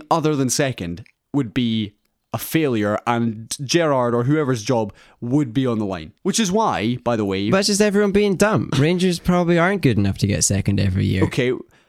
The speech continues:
Speaker 2: Doesn't matter who's
Speaker 1: Well,
Speaker 2: in charge.
Speaker 1: this is why
Speaker 2: Just 'cause they got more money.
Speaker 1: Pedro Caixinha, who was the Portuguese manager who had managed in Mexico
Speaker 2: Yeah.
Speaker 1: before he came to, to Scotland.
Speaker 2: Yeah.
Speaker 1: Why he got fired?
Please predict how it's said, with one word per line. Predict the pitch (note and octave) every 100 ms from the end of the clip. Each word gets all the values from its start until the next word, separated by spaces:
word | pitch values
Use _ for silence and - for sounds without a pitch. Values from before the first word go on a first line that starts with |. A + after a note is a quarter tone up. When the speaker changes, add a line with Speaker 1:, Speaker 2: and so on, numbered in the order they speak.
| _
Speaker 2:
Doesn't | - A2+ A2
matter | G2
who's | G#2 G2
Speaker 1:
Well, | G2
Speaker 2:
in |
charge. | E3+ G2+
Speaker 1:
this |
is | G2
why | F3 D#3 G#2 C3+
Speaker 2:
Just | C#3 B2
'cause | A#2+
they | G#2+
got | G#2 G2
more | G2
money. | F#2+ F#2 F2+ G2+ -
Speaker 1:
Pedro | E3+ D#3+ F3
Caixinha, | - D#3 F3 A#2+ F#2
who | B2 B2
was | B2 A2+
the | A#2+
Portuguese | E3+ F3 C3 G3 A#3
manager | D#3 G2+ F2 F2+ F#2+ A#2+
who | B2 A#2
had | G#2+ F#2 F#2+ D2+ E2 -
managed | - G2 A#2+ B2 G#2+ G#2
in | G#2+ G2 G2+
Mexico | A#2+ C3 - A2+ - E2+ A2+ - -
Speaker 2:
Yeah. | F#2+ - _ -
Speaker 1:
before | A#2 C3+
he | A#2+
came | - A#2 G2+
to, | G#2 F#2 E2+
to | F#2
Scotland. | - F#2 B1+ D#2+ -
Speaker 2:
Yeah. | A2+ G2+ F#2+ - _ A3+
Speaker 1:
Why | F#3+ F#3
he | A#3+ A#3
got | D#3+ B2
fired? | A2+ F2+ D2